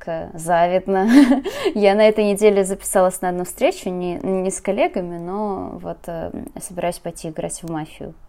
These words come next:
Тоже там какие-то отношения <laughs> буду строить, но это уже не про работу, но все равно для меня это как про такой, по крайней мере,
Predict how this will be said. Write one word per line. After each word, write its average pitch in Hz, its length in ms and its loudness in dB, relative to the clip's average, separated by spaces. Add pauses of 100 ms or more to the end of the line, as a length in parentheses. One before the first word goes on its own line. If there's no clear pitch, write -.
Тоже 165 280 -6
там 160 140 -10
какие-то 160 440 -10
отношения 160 720 -10
<laughs> 302 840 4
буду 254 540 4
строить, 208 500 4
но 190 80 -4
это 196 220 -8
уже 190 160 -2
не 190 180 -2
про 190 180 -2
работу, 214 460 -2
но 196 180 -6
все - 180 -10
равно 185 280 -4
для 202 120 -6
меня 175 260 -6
это 185 140 -14
как - 180 -10
про 170 320 -2
такой, 175 280 -8
по 180 120 -10
крайней 175 280 -4
мере, 170 340 -4